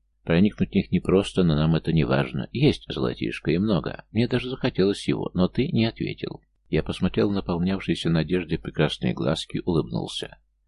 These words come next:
Нам надо найти карты этого мира. Понимаешь, Нарси, за полярными кругами солнце восходит, бывает, и раз в несколько месяцев.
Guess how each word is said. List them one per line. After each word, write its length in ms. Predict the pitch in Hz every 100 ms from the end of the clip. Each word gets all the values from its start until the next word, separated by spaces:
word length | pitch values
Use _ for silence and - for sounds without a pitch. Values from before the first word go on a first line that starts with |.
| -
Нам 260 | 82 101 101
надо 160 | 95
найти 340 | 90 90 82 87
карты 360 | 90 90 -
этого 300 | 80 80 80
мира. 400 | 67 55 50 50 -
Понимаешь, 480 | 85 117 147 131
Нарси, 420 | - 127 - - -
за 160 | - -
полярными 500 | 110 139 147 127 117
кругами 420 | - 101 123 120
солнце 380 | - 107 - 90
восходит, 480 | 87 - 107 92
бывает, 380 | 82 82 95 104 -
и 100 | 85
раз 340 | 90 95 - -
в 60 |
несколько 440 | 82 78 - - 73
месяцев. 520 | 67 - - -